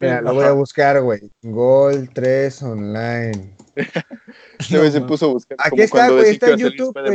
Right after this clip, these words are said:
Speaker 1: güey.
Speaker 3: cuatro. <laughs>
Speaker 1: Película completa de Gol tres, güey. En YouTube, cabrón. Una hora
Speaker 2: Pero
Speaker 1: y media
Speaker 2: por-,
Speaker 1: dura la
Speaker 2: pero ¿de qué
Speaker 1: perra
Speaker 2: trata?
Speaker 1: película.
Speaker 2: ¿Qué pedo, güey?
Speaker 1: Güey, topa, güey.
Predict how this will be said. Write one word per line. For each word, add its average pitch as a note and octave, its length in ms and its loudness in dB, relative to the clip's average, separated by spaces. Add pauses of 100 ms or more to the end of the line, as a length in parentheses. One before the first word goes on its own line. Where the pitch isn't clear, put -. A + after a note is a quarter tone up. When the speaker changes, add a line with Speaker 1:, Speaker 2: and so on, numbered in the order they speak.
Speaker 1:
güey. D#3+ 160 -12
Speaker 3:
cuatro. B2 260 -10
<laughs> - 180 -10
Speaker 1:
Película G#3 440 -4
completa F#3 520 -4
de E3 120 2
Gol E3 260 -4
tres, F3 320 -2
güey. B2 480 -8
En C3+ 140 -6
YouTube, E3 480 -6
cabrón. A#2 520 -4
Una F3 280 -2
hora F3 100 4
Speaker 2:
Pero D#3 100 0
Speaker 1:
y D3 40 -4
media D3+ 240 2
Speaker 2:
por-, C#3+ 80 -2
Speaker 1:
dura D3 160 2
la C3 60 0
Speaker 2:
pero F3 120 -2
¿de E3+ 120 -4
qué - 100 -6
Speaker 1:
perra C3+ 120 -2
Speaker 2:
trata? F3+ 200 4
Speaker 1:
película. E3+ 240 -4
Speaker 2:
¿Qué F3 100 -2
pedo, F3 480 -4
güey? C3+ 260 -6
Speaker 1:
Güey, C#3 260 -2
topa, C3+ 400 -2
güey. G2 280 -12